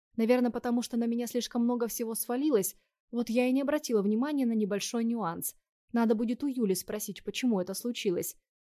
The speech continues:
Как я умудрилась из волка в гепарда превратиться? Даже самой интересно. С этими мыслями я и уснула.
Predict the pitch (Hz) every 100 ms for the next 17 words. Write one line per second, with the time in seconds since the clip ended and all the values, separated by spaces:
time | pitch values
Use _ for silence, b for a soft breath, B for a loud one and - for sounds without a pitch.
0 | _ 277 247 - 196 202 220 220 220 202
1 | 208 185 208 330 285 180 185 262 - 220
2 | 185 175 180 190 185 175 - 170 - _
3 | 190 202 233 294 262 180 180 220 202 -
4 | - 165 - _ _ _ - 311 285 285
5 | 277 320 - 226 214 240 269 220 180 -
6 | 190 185 180 185